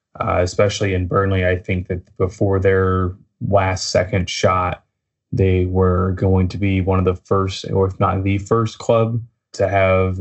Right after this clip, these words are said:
zero on their expected goals for an entire match this season. So that, that's a one thing I think that we need to capitalize on if we can continue with this new style of play is, you know, keeping the ball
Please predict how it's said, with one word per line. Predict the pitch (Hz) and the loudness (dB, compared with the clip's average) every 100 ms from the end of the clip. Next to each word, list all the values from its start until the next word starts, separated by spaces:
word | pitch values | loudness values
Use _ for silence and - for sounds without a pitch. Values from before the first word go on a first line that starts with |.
| 98 | -6
zero | 95 101 101 98 98 98 98 | -2 0 2 4 4 2 -2
on | 104 98 | -6 -4
their | 95 95 | -2 -2
expected | 90 - 101 98 95 | -4 -2 -2 -2 -4
goals | 95 95 95 90 | 0 2 0 -2
for | 98 | -4
an | 92 | -4
entire | 90 90 95 92 | -6 -4 -2 -2
match | 90 92 98 101 - _ _ _ | -4 -4 -4 -4 -10 _ _ _
this | 110 104 - | 0 0 2
season. | 117 110 113 110 | 0 2 2 0
So | - 117 110 | 0 0 2
that, | 123 | 2
that's | 127 127 - - - | 2 0 -2 -10 -6
a | 110 | -2
one | 110 107 | 0 0
thing | 107 104 | -2 -4
I | 98 | -4
think | 95 101 | -4 -8
that | 98 | -8
we | 98 | -8
need | 98 95 | -8 -6
to | 92 90 87 - _ _ _ _ | -4 -6 -8 -14 _ _ _ _
capitalize | - 127 127 90 85 87 90 | -4 -4 0 -2 -2 -4 -6
on | 90 87 87 | -6 -6 -6
if | 87 | -6
we | - 90 | -4 -6
can | 90 | -4
continue | 90 87 113 101 | -8 -2 0 2
with | 90 87 | 0 -4
this | 90 - | -6 -6
new | 92 92 - | -4 -4 -8
style | - 95 90 | -2 0 2
of | 87 - | -2 0
play | 101 92 | 2 2
is, | 90 87 - | 0 -4 -8
you | |
know, | 87 87 | -10 -4
keeping | - 113 98 | -2 -2 -2
the | 90 | -2
ball | 87 90 90 87 | 0 0 2 -2